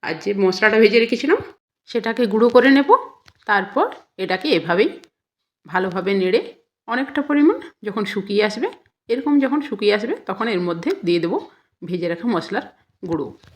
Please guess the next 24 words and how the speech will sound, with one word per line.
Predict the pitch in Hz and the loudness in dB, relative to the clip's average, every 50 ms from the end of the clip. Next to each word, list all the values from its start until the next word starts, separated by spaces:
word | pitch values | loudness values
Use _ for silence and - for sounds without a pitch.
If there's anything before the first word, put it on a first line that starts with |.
| - - - _ _ _ _ _ - | -20 -20 -20 _ _ _ _ _ -8
এভাবে | 240 240 240 269 302 311 | -6 -6 -4 -4 -4 -2
করে | 302 277 262 262 262 | 2 4 4 6 6
নিলে | 277 269 302 508 - - _ _ _ _ _ | 4 4 2 -2 -4 -8 _ _ _ _ _
চাটনিটা | - 202 190 180 185 190 214 | -6 -4 -2 -2 -2 -4 -4
খেতে | 208 - 196 185 202 311 - - _ _ _ _ | -4 -4 -6 -6 -4 -4 -6 -6 _ _ _ _
খুবই | _ - 220 202 233 254 | _ -4 -4 -2 -2 -4
সুন্দর | - - 269 262 262 269 269 269 | -4 -2 0 0 2 0 0 0
লাগে | 277 277 453 - - _ _ _ _ - | -2 -2 -4 -8 -10 _ _ _ _ -6
এবং | 208 214 214 208 202 | -4 -4 -2 -2 -4
এটা | 202 208 214 214 | -2 0 0 0
আপনারা | 214 226 220 240 330 - - - _ _ _ _ - | 0 0 0 -2 -2 -4 -6 -14 _ _ _ _ -2
বেশ | 175 214 208 208 - | -2 -2 0 -2 -6
কিছুদিন | 214 196 - 220 208 226 226 202 | -8 -6 -4 -2 -2 0 2 4
ধরে | 226 240 - - - - - _ _ _ _ - | 4 4 4 2 -2 -6 -20 _ _ _ _ -2
রাখতেও | 170 165 165 - - - 214 233 233 | 0 0 0 0 0 2 2 2 2
পারবেন। | 254 254 262 285 381 480 - - - _ _ - | 2 2 2 2 0 0 -2 -8 -20 _ _ -12
মন | 226 247 254 254 247 247 | -8 -6 -4 -4 -2 -2
চাইলে | 277 277 269 302 466 - - - - 180 | 0 0 0 0 -2 -4 -8 -10 -10 -10
একটু | 190 - 202 180 | -8 -6 -4 -2
করে | 190 190 202 202 | -2 0 0 0
নিয়ে | 214 277 - - - _ _ _ _ _ _ _ _ | 0 0 -2 -4 -8 _ _ _ _ _ _ _ _
খেয়ে | - 196 180 170 170 | -2 -2 0 -2 -2
নেওয়া | 160 160 165 | -4 -6 -8
যাবে। | 165 170 180 - | -8 -10 -12 -14